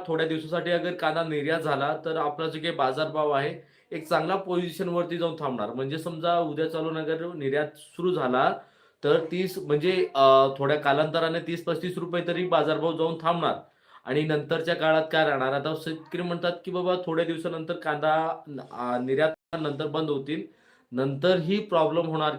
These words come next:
की बाबा जे काही कांदा, नवीन कांदा मार्केटमध्ये येणार आहे, ते खूप कमी प्रमाणात येणार आहे, हे लक्षात घ्यायचं आहे. अ, त्यामुळे काय होणार आहे की, अ, नवीन कांदा तर कमी प्रमाणात, त्याची क्वालिटी नाहीये, त्याची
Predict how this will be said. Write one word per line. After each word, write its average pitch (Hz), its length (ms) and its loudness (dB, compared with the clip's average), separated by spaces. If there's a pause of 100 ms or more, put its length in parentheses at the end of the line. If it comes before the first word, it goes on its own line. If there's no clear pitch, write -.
की 165 140 -6
बाबा 160 440 0 (360)
जे 135 80 -4
काही 180 280 2
कांदा, 165 320 4
नवीन 151 300 2
कांदा 170 200 0
मार्केटमध्ये 160 760 -2
येणार 143 280 0
आहे, 143 320 2
ते 165 260 -8
खूप - 320 -6 (360)
कमी 139 220 -2
प्रमाणात 147 500 -2
येणार 123 240 -2
आहे, 107 140 -4
हे 151 140 -4
लक्षात 143 280 -4
घ्यायचं 110 360 -8
आहे. 95 360 -10 (440)
अ, 127 240 2 (140)
त्यामुळे 160 300 2
काय 175 140 4
होणार 165 300 2
आहे 156 380 2
की, 208 640 -6 (100)
अ, 147 280 2 (380)
नवीन 160 320 0
कांदा 175 280 -2
तर 185 60 -4
कमी 175 240 -2
प्रमाणात, 160 380 -4 (480)
त्याची 131 180 -4
क्वालिटी 156 400 2
नाहीये, 170 380 -2 (360)
त्याची 143 240 -6